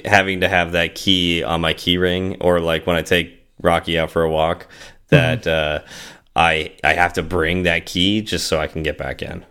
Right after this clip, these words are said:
Speaker 1: That kinda sucks.
Speaker 2: <laughs> Uh, that sounds, that's so terrible. That's so
Speaker 1: I know.
Speaker 2: rough, having to have a key on your
Speaker 1: It's
Speaker 2: key
Speaker 1: so
Speaker 2: ring.
Speaker 1: rough. Yeah, yeah.
Speaker 2: God. I mean, that's an extra, like,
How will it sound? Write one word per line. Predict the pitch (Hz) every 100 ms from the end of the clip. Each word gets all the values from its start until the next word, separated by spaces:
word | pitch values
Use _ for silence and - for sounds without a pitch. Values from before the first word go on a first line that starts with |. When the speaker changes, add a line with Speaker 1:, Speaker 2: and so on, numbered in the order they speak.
| -
Speaker 1:
That | - -
kinda | 80 -
sucks. | - - - - - - - 165 214
Speaker 2:
<laughs> |
Uh, | - 262 285 269 226 254 339 330 269 - 226 214 - - 160
that | 240 233
sounds, | 254 247 202 - 160
that's | 254 247
so | 294
terrible. | 185 - 180 143 127 143
That's | 226 -
so | 226
Speaker 1:
I | 151
know. | 165
Speaker 2:
rough, | 143
having | 160 180 190 185
to |
have | 180 175
a | 143
key | - 190 190 196
on | 202 160
your | 143
Speaker 1:
It's | 127 -
Speaker 2:
key | 190
Speaker 1:
so |
Speaker 2:
ring. | 202 214 220 180
Speaker 1:
rough. | 214 - -
Yeah, | 127 180 214 95 - -
yeah. | 120 190
Speaker 2:
God. | 165 156 147 - - _ - - -
I | 180
mean, | 185
that's | 185 214 214
an | 185
extra, | 196 - 214 190
like, | 160 151 143 135